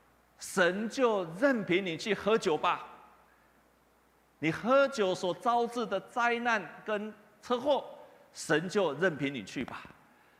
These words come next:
但是你不能够出了车祸就问神说：“神啊，你为什么让我发生这件事情？”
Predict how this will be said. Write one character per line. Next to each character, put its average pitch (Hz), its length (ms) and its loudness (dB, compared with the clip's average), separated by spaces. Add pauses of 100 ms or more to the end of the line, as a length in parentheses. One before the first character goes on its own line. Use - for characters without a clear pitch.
(160)
但 277 160 2
是 269 140 -2
你 254 100 0
不 247 140 0
能 247 180 2
够 262 180 2
出 269 200 -2
了 254 100 4
车 254 240 0
祸 247 160 0
就 233 240 0
问 247 220 2
神 208 240 -2
说 240 160 4
：“神 240 400 0
啊， 269 100 6
你 254 120 2
为 285 180 4
什 247 140 0
么 254 80 4
让 277 160 6
我 214 100 4
发 254 220 2
生 247 200 2
这 240 120 2
件 214 180 0
事 208 180 -6
情？” 117 240 -12